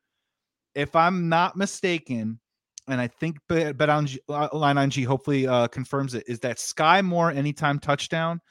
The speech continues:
I think is twelve to one. But first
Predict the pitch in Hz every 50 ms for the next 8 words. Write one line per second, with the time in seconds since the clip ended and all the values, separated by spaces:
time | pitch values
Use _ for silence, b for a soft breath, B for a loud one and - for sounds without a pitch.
0 | b b b b b b b b 123 135 131 123 151 156 139 117 110 - - _
1 | _ - - - - 143 143 151 170 175 165 190 185 185 190 190 196 202 202 208
2 | b b b b b b b b _ - - 156 - - - _ _ - 180 190
3 | 233 220 -